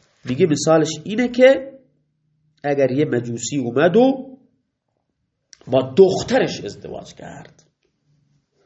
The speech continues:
مجوسی اومده ازدواج کرده با دخترش و این دخترش دو تا دختر به دنیا آورده،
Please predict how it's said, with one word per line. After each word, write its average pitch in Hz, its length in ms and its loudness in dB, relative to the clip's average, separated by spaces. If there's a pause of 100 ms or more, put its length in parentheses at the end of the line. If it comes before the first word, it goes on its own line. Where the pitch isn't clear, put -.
(320)
مجوسی 135 440 0
اومده 143 560 2 (360)
ازدواج 143 460 0 (100)
کرده 175 260 0
با 120 180 0
دخترش - 760 -14 (1600)
و 147 60 6
این 277 280 2
دخترش 160 760 2 (640)
دو 196 100 6
تا 202 580 4 (1600)
دختر 156 720 2
به 117 100 -4
دنیا 113 320 -6
آورده، - 960 -10